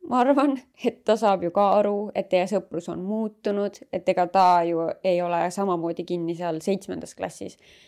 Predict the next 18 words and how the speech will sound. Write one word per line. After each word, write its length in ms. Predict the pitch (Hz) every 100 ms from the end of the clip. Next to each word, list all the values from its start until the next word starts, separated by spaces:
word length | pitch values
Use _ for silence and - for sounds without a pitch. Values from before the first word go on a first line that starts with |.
| _ _
Et 220 | 190 -
ega 240 | 196 185 185 180
ta 140 | 202
ju 140 | 185 190
näeb 240 | 196 190
ka, 160 | - 175 160
et 180 | 160 -
asi 240 | 180 190
on 80 | 202
muutunud, 540 | 302 370 285 226 226 208 _
ma 120 | 190 170
arvan, 240 | 175 180
eks 300 | 180 190 -
ta 100 | 190
siis 240 | 180 190 - _ _ _ _ -
omal 320 | 240 233 202
moel 320 | 202 196 190
kas 220 | 185 185